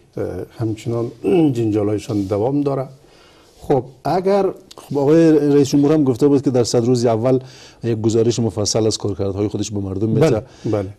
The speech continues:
Speaker 2: که
Speaker 1: که تا هنوز هم هیچ
Speaker 2: این
Speaker 1: چیزی
Speaker 2: صد
Speaker 1: نیست.
Speaker 2: روز هم دیگه داره تمام می‌شه و چیزی هم برای گزارش دادن نیست. خب،
Speaker 1: بله.
Speaker 2: می‌خواین از چی
Speaker 1: ما
Speaker 2: گزارش
Speaker 1: می‌خوایم
Speaker 2: بدن؟
Speaker 1: امیر بگوییم که
Speaker 2: بله.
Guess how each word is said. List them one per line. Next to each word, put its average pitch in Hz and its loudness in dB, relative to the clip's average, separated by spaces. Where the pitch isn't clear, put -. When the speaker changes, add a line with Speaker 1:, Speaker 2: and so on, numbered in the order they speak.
Speaker 2:
که 113 0
Speaker 1:
که 139 -4
تا 151 0
هنوز 170 2
هم 151 4
هیچ 147 0
Speaker 2:
این 143 -4
Speaker 1:
چیزی 135 4
Speaker 2:
صد 131 4
Speaker 1:
نیست. 131 4
Speaker 2:
روز 143 4
هم 151 4
دیگه 151 6
داره 139 4
تمام 143 2
می‌شه 156 4
و 113 0
چیزی 165 4
هم 175 4
برای 170 6
گزارش 147 4
دادن 160 4
نیست. 214 2
خب، 160 -2
Speaker 1:
بله. 147 4
Speaker 2:
می‌خواین 135 2
از 123 0
چی - 0
Speaker 1:
ما - 2
Speaker 2:
گزارش 170 4
Speaker 1:
می‌خوایم 220 2
Speaker 2:
بدن؟ 208 2
Speaker 1:
امیر 208 2
بگوییم 120 -2
که 202 -6
Speaker 2:
بله. 95 -4